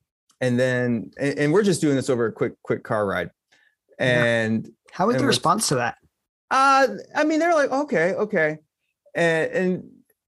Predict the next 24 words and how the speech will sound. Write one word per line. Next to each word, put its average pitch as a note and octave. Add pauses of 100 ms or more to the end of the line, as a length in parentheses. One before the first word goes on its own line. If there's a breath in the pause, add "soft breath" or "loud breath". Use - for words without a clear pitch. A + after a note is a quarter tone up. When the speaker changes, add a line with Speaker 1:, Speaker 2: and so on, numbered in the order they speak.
Speaker 1:
and, G3
I A3
mean, A3
at G#3
this A#3+
point, G#3
they F#3+
were F3
kind E3
of D3
like, C3
"Hey, G#3
yeah, F3
we're E3
gonna F3
go E3+
ahead D#3+
and D3
do C#3+
this. C3
We're C3+
gonna C3+
do C3
this." A#2+